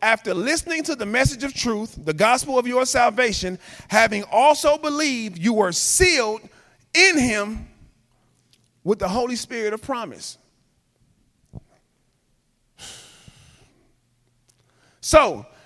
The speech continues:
being born again, like I told you, that's at the spirit level. But now he's saying after you believed, he applied the Holy Spirit to your soul.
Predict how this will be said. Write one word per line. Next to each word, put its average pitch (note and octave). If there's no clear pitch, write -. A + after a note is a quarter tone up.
being C4
born C#4+
again, D#4+
like F#3
I C4+
told D4
you, F3
that's A3+
at A#3+
the C#4+
spirit E4
level. D3
But F#3+
now E4
he's D#4
saying B3+
after F4
you D4+
believed, B3
he D4
applied C#4
the A#3+
Holy C#4
Spirit C#4
to D4
your A#3+
soul. A#3